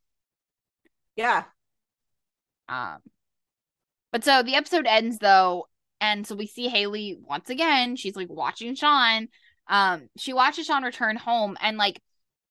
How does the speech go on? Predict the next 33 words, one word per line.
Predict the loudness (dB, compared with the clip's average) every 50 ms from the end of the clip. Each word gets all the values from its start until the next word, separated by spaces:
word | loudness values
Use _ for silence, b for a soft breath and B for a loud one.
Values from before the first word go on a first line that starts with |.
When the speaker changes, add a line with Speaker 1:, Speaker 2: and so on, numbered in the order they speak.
| _ _ _
Speaker 2:
Sean | _ 0 0 0 0 0
gets | -2 -6 -6 0
out | 0 0 0
of | 0
the | -8
car, | -2 2 4 6 6 6 4 2 -2 _ _ _ _ _ _ _
and | -4 -4
he | -4 -4
clearly | -2 -2 0 0 2 0 0 0
gets | 0 -2 -4 -4
the | -8 0
vibe. | 0 0 0 0 -2
Like, | -4 -6 -4 -4
this | -8 -8 -8
is | 2 4
all | 6 6 6 6
silent, | 4 2 2 2 2 -2 -6 -12 -14 -10
so, | -8 -4
like, | -4 -4 -4
he | -6 -10 -10
clearly | -8 -10 -6 -4 -4 -2
gets | -2 -4 -6 _
the | -6 -2
vibe, | 0 0 0 0 -2 -2
though, | -6 -4
that | -4 -4 -4 -6
he's, | -6 -6
like, | -8 -8 -8
being | -8 -8 -8 -8 -6
followed. | -4 -2 -2 0 2 2 2 2 0 -2 -6 -14 _ _ _ _ _ _ _ _ _ _ _ _ _ _ _ _ _ _ _ _ _ _ _
He | _ -14 -14
turns | -8 0 2 2 2 2
around | 2 4 4 4 4 4 2 0 -2 -6 -12